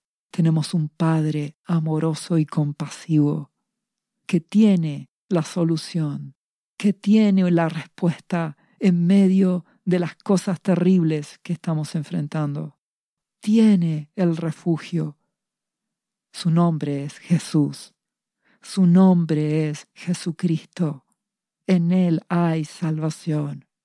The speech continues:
En Él hay refugio y protección. En Jesucristo hay provisión, salvación y vida eterna.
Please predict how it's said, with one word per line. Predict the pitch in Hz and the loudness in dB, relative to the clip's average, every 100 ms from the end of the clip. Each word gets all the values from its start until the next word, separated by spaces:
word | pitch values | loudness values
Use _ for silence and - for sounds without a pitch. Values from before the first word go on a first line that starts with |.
| _ _ _ _ _ _ - | _ _ _ _ _ _ -2
En | 190 175 | 0 2
Él | 180 190 180 170 185 _ | 4 4 4 0 -2 _
hay | 185 180 175 165 156 156 156 _ _ | 0 2 4 2 -2 -6 -12 _ _
refugio | 175 170 - 180 156 - 165 156 | -6 -6 -2 -2 -2 -4 -2 -2
y | 151 | -2
protección. | - 165 160 160 - - 165 160 147 143 _ _ _ - | -4 -4 -4 -8 -8 -6 -2 -2 -6 -12 _ _ _ -2
En | 185 | 0
Jesucristo | 160 175 - 160 190 190 165 - 175 | 0 -4 -4 -2 0 0 0 -4 -2
hay | 165 165 165 | 0 0 -2
provisión, | - 170 160 156 - - 147 143 139 - _ _ _ | -4 -4 -4 -6 -10 -8 -6 -6 -10 -16 _ _ _
salvación | - 185 160 165 156 - 175 160 | -4 0 0 0 -4 -4 -2 0
y | 156 | 0
vida | 151 151 | 0 -2
eterna. | 156 165 160 151 151 147 | -4 -2 -2 -2 -4 -6